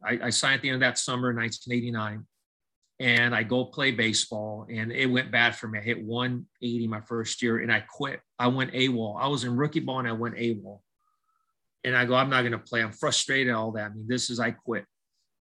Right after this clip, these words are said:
And I remember my roommate was like, "You're crazy." I go, "I'm going home." "You're crazy. They're gonna suspend you. They're gonna," I go, "I don't care." So I go home, and I didn't tell no one I was going home.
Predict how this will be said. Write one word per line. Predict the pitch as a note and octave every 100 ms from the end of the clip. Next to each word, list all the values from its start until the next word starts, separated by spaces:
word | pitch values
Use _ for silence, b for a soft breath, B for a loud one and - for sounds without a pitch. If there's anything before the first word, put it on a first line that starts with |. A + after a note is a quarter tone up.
| _ _ _ _ _ _ _ _ _ _ -
And | B2+
I | B2
remember | B2+ C#3 C#3
my | A#2+
roommate | B2+ B2+ B2 A#2
was | A2
like, | A2+ A2 G#2 _ _ _ _ _
"You're | B2+ A#2 - -
crazy." | - B2 A#2 G#2 G#2
I | G#2
go, |
"I'm | A2 C3
going | B2+
home." | A#2 B2+ G#2+
"You're | B2 - - -
crazy. | F3 D3+ A2+
They're | B2+
gonna | C3+
suspend | A#2+ A#2 - - D#3+ D3+
you. | C3
They're | C3
gonna," | B2 A#2
I |
go, | A2+
"I | G2+
don't | A#2 A2
care." | - G#2+ A2 _ _ _ _ _ _ _ _ _
So | - - D3 D3 C#3+ - -
I | D3
go | E3+ E3
home, | C3+ D3+ D3+ C3+ B2+ - _ _ -
and | C3+
I | C3+
didn't | D3 B2+
tell | D3
no | C3 C3
one | B2+
I |
was | A#2 A2
going | A#2 A2+
home. | A#2+ B2 A2